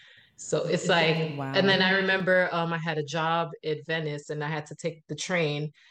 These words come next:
Speaker 1: And I was talking with my agent about it. She was teaching me how to take the train there. And she was like,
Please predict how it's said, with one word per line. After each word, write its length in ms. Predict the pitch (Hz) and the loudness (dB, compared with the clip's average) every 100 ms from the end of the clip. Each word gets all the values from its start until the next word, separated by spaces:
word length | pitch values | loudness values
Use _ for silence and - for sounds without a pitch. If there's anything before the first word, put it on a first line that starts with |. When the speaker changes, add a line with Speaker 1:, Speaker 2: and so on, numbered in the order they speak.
| _ _ - | _ _ -6
Speaker 1:
And 120 | 165 | -2
I 20 | |
was 100 | 165 - | -2 -2
talking 480 | 170 170 165 156 156 | -2 -2 -4 -6 -4
with 160 | 165 160 | -2 0
my 160 | 156 | 0
agent 340 | 143 185 190 170 | 0 0 0 -2
about 280 | 151 147 147 | 0 -2 -2
it. 80 | |
She 120 | 147 165 | -6 -8
was 140 | - | -10
teaching 340 | - 175 175 | -10 -8 -4
me 60 | 165 | -4
how 80 | 156 | -4
to 60 | |
take 200 | 151 160 | -4 -6
the 60 | 156 | -8
train 300 | - 185 185 | -6 -2 -2
there. 120 | 156 | 0
And 100 | 151 147 | -2 -2
she 100 | 170 | -4
was 180 | 160 156 | -6 -4
like, 280 | 156 151 | -2 -2